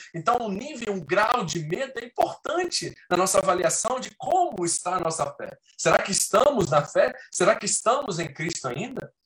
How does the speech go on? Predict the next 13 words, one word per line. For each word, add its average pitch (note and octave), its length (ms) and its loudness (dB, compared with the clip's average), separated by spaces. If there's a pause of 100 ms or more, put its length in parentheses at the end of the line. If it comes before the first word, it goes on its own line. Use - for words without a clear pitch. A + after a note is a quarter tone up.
(580)
Ou E3+ 100 -2
será D#3+ 260 4
que - 100 -4
não D#3+ 140 2
estamos C#3 360 -2
mais? G2+ 300 -4
Essa C#3 160 -4
foi C#4 160 -2
uma E4+ 180 2
indagação F#3+ 520 2
do - 80 -2
apóstolo - 420 -2
Paulo - 400 2